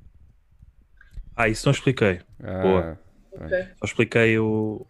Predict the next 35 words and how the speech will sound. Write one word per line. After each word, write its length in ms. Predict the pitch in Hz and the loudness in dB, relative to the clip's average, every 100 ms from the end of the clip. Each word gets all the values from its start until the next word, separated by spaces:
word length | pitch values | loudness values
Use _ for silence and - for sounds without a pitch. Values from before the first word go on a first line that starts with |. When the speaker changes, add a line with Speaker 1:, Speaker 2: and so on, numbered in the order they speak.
| _ | _
Speaker 1:
o 140 | 107 | -4
chouriço 420 | 101 110 107 104 | 0 2 4 2
da 60 | 110 | 0
primeira 260 | - 113 117 | 2 2 2
parte 460 | - 135 135 - - | 2 0 0 -8 -6
e 100 | 113 | -2
a 60 | 110 | -2
atualidade 460 | - 110 107 104 | -2 -4 0 0
da 60 | 95 | -2
segunda 280 | - 101 101 | -4 -6 -4
parte. 420 | - 90 - - _ _ _ _ _ _ _ _ _ _ _ _ _ - | -4 -6 -10 -20 _ _ _ _ _ _ _ _ _ _ _ _ _ -4
Como 240 | - 127 | 2 4
a 20 | 127 | 4
Diana 320 | 127 127 127 | 4 2 0
foi, 760 | - - 123 123 123 117 117 - | -4 -2 2 2 0 -2 -6 -4
fez 200 | 131 123 | -4 -2
parte 280 | - 123 123 | 0 0 -2
do 120 | 127 | -12
Podia 240 | - - 123 | -8 -2 -2
Ser 220 | - 127 | 0 0
Melhor, 320 | 131 120 101 | 2 2 2
a 40 | |
Noite 180 | 98 104 | 0 -4
de 100 | - | -6
Comédia, 360 | 113 117 117 127 | -6 -4 -4 -6
pronto, 200 | - 120 | -6 -8
gostávamos 480 | - - 101 101 95 | -8 -4 -4 -4 -8
que 100 | - | -6
ela 280 | 101 101 104 _ _ | -4 -4 -8 _ _
Speaker 3:
Duas 160 | 214 247 | -8 -2
Speaker 2:
Uhum. 60 | |
Speaker 3:
vezes. 320 | 214 196 98 - _ _ _ _ _ _ _ - | -2 -4 -10 -16 _ _ _ _ _ _ _ -10
Speaker 1:
Exatamente, 560 | 95 120 127 120 - | -4 -2 -2 -2 -6
duas 160 | 101 104 | -8 -8
vezes. 380 | - 104 - | -8 -10 -12